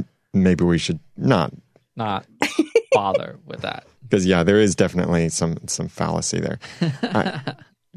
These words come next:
Speaker 1: Gideon's birthday, oh, what a happy day. Cake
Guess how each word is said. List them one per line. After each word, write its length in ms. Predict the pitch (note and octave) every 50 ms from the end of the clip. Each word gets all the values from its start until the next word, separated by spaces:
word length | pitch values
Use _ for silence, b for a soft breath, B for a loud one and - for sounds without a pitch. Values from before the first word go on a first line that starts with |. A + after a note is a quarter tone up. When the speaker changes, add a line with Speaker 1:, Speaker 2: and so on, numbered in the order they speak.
| A#2+ G2+ G#2
Speaker 1:
Gideon's 480 | C#3+ E3+ F#3 A#3 A#3+ A3+ F3 C#3+ G#2+
birthday, 720 | F2+ - _ - A#2+ B2 B2 - _ - A2+ G#2 F#2+ G2 - -
oh, 160 | D3 D#3 D3+ D3+
what 360 | - - - G2+ G2 A2+ A#2
a 80 | A#2+ A2
happy 540 | F#2 D#2 E2 F#2+ G2 F#2 - G#2 G#2 G2 F2
day. 480 | - F#2 F#2 F#2+ F#2 F#2 F#2 F#2 F#2 - C4+ -
Cake 380 | - G2+ G2+ G2+ G2+ G2 G2